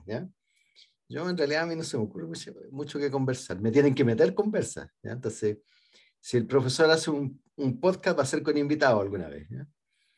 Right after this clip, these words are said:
Ya, porque eso lo van a hacer conversar al profe, ya. Entonces, eh, yo, en, eh, Juan Martínez, no,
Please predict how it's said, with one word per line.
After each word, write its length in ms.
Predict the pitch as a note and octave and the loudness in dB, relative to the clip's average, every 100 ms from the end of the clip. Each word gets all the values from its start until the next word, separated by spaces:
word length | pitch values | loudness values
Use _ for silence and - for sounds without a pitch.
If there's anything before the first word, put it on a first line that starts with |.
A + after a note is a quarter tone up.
| _ _ _ _ _ _ | _ _ _ _ _ _
Ya, 80 | A#2 | -6
porque 440 | A2 A2+ B2 A#2 B2+ | -4 -2 0 2 2
eso 160 | C3 | 0
lo 100 | C3+ | 0
van 140 | C3+ B2+ | 2 0
a 20 | |
hacer 320 | B2 C3 B2 | 0 -2 -2
conversar 460 | A#2+ A#2 A2+ A#2+ G#2+ | -2 0 0 0 -2
al 100 | - | -4
profe, 240 | - F#2+ | -12 -8
ya. 100 | F2+ | -6
Entonces, 400 | F2 C#3 E3 - _ _ _ _ - | -4 -2 -2 -4 _ _ _ _ -2
eh, 380 | B2 B2 C3+ _ | 0 0 -4 _
yo, 540 | - A#2+ F#3+ A3 A3 _ _ _ _ _ _ _ _ _ _ - | -4 4 8 6 4 _ _ _ _ _ _ _ _ _ _ -4
en, 300 | A#2 A#2 A2+ | 0 2 2
eh, 480 | A2 A2 G#2 G#2 G2 _ _ _ _ _ _ | 2 2 -2 -4 -10 _ _ _ _ _ _
Juan 200 | B2+ A#2+ | 0 2
Martínez, 560 | A2+ - C#3+ A#2 F#2+ _ _ | 0 0 -2 -2 -4 _ _
no, 540 | B2 C#3+ D#3+ C3+ - | 0 4 4 4 -2